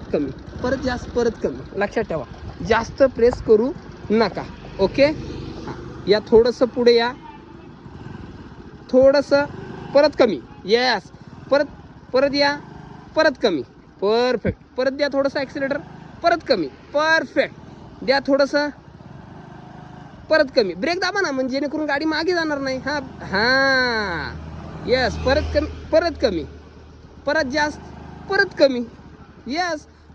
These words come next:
परत जास्त करा, परत कमी करा. परफेक्ट. मागे चालली ना म्हणून ब्रेक प्रेस करा. येस, येस, येस, डायरेक्ट देऊ नका, डायरेक्ट देऊ न-, मॅडम,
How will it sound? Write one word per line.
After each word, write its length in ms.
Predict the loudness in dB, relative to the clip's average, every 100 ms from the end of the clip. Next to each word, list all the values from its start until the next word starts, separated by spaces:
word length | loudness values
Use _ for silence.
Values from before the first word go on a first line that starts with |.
| -4
परत 240 | 0 0 0
जास्त 260 | -2 -2
करा, 200 | -4 -4 -4 -10 -18 -16 -18 -10 0
परत 220 | 0 2
कमी 200 | 2 2
करा. 200 | 0 -2 -4 -14 -20 -20 -18 -2
परफेक्ट. 540 | 0 0 -2 -2 -4 -6 -18 -18 -18 -20 -10 -2
मागे 280 | 0 0
चालली 280 | 0 0 0
ना 220 | 0 0
म्हणून 220 | 2 2 4
ब्रेक 200 | 2 0
प्रेस 180 | 0 0
करा. 160 | -2 -8
येस, 500 | -4 -2 0 0 2
येस, 200 | 0 2
येस, 140 | 0 -2 -2
डायरेक्ट 460 | 0 2 0 0
देऊ 180 | -2 0
नका, 320 | -2 -2 -6 -8 -18 -20 -20 -20 -10
डायरेक्ट 440 | -4 0 0 0 -4 -12 -14 -8
देऊ 160 | -4 -4
न-, 180 | -4
मॅडम, 340 | -2 0 0